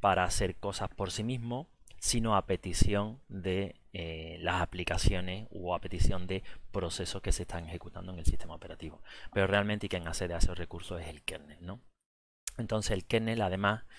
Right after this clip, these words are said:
lo hace de una manera que proporcione,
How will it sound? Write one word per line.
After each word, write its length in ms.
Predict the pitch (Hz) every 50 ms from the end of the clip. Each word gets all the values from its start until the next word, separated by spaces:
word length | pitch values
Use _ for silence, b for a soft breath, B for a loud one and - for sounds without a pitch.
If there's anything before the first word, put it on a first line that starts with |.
| B B B B B B B -
lo 200 | 95 95 98 98
hace 180 | 98 - -
de 60 | 107 107
una 120 | 104 101
manera 280 | 101 98 104 101 104 104
que 220 | - - 110 104
proporcione, 960 | - - 104 95 92 - - 90 92 - - - 113 113 110 110 104 110 -